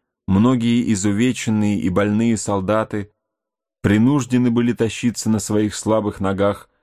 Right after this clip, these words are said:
позади отряда. Раненые стонали. Их товарищи шагали молчаливо и угрюмо.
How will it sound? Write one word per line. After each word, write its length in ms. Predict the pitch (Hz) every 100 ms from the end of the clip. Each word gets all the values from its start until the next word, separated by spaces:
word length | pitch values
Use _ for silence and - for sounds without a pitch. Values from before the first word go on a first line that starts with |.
| _ _
позади 440 | 98 90 92 87 98
отряда. 600 | 92 - 82 76 73 - _ _ _ _ _ _ _ _
Раненые 600 | 90 104 117 117 117 113
стонали. 800 | 101 - 107 110 104 95 82 73 _ _ _ _ _ _ _ _
Их 200 | 110 107
товарищи 560 | - 110 117 120 110 113
шагали 420 | - 107 113 113
молчаливо 640 | 110 107 - 104 110 117
и 200 | 117 107
угрюмо. 720 | 107 101 98 104 95 80 -